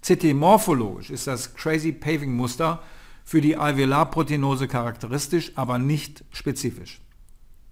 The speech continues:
Differentialdiagnostisch sollten Erkrankungen in Betracht gezogen werden, die mit einem interstitiellen Infiltrat oder einem ähnlichen Muster einhergehen.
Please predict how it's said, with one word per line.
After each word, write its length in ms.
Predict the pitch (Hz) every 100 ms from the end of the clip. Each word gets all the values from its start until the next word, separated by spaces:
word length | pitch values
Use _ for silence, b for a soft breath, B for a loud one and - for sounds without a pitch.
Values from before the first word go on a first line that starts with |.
| - - B B -
Differentialdiagnostisch 1040 | 139 156 120 156 170 170 160 147 165 135
sollten 280 | - 143 131
Erkrankungen 520 | 131 82 135 156 165
in 40 | 131
Betracht 360 | 117 139 127
gezogen 400 | - - 123 107
werden, 400 | 120 139 160 175 B B B B -
die 120 | 165
mit 180 | 170 151
einem 240 | 127 127 143
interstitiellen 760 | 170 165 139 135 - 135 127
Infiltrat 720 | 151 139 143 - 131 139 -
oder 480 | 156 170 190 165 160 B B
einem 260 | 135 127 117
ähnlichen 440 | 123 135 143 131
Muster 580 | 117 117 - 131 131 127 -
einhergehen. 760 | 123 120 135 135 120 98 -